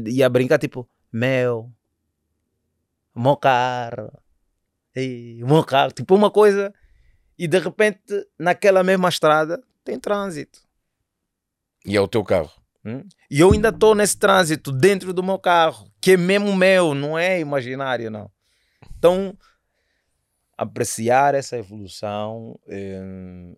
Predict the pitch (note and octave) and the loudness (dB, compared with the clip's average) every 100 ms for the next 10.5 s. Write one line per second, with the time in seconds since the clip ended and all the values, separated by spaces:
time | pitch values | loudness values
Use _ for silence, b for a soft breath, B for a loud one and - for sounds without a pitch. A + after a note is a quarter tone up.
0 | - G2 G2+ G#2 A2 C#3 D3+ B2 - C#3 | -12 -12 -8 -8 -6 -6 -6 -10 -8 -8
1 | B2+ _ C3 A#2+ B2+ A#2 G#2+ A2+ G#2 G2+ | -8 _ -12 -6 -4 -4 -4 -6 -6 -10
2 | G2 A2 B2 - - _ _ _ _ _ | -12 -10 -12 -14 -20 _ _ _ _ _
3 | _ _ _ _ G#2+ G#2 - G2+ A2 G#2+ | _ _ _ _ -10 -10 -10 -10 -8 -8
4 | - - F#2 G#2+ - G2 G2 G#2+ - G#2+ | -10 -18 -16 -14 -12 -10 -10 -12 -10 -10
5 | G2 - - G2+ G2+ F#2+ - F2+ - G2+ | -12 -16 -14 -12 -12 -16 -14 -16 -14 -16
6 | - G2 - - G2+ G2+ - - F#2+ F#2+ | -16 -18 -18 -18 -16 -16 -18 -18 -12 -12
7 | G2 F#2+ - - - _ _ _ _ - | -12 -18 -20 -20 -20 _ _ _ _ -20
8 | _ G#2 G2+ G#2+ - D#3+ C#3+ B2 B2 C3+ | _ _ -18 -16 -6 -4 -4 -6 -8 -8
9 | C3+ - G#2 A2 - - G#2+ G2 - G2 | -12 -14 -8 -8 -8 -14 -12 -12 -8 -8
10 | G#2 G2 G2 _ | -8 -12 -20 _